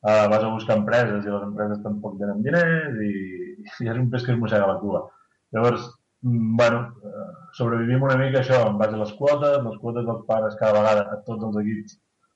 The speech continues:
són més altes, perquè reps menys ajudes exteriors, i llavors s'ha d'anar,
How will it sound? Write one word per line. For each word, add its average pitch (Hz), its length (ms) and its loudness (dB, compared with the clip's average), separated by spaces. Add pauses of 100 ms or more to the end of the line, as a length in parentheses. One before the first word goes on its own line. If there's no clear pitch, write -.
(120)
són 117 220 -2
més 110 180 0
altes, 135 460 2
perquè 101 380 -6 (120)
reps 104 380 -2
menys 104 240 -2
ajudes 104 300 -2
exteriors, 120 580 0 (600)
i 104 100 -4
llavors 101 260 0
s'ha 107 160 2
d'anar, 104 280 2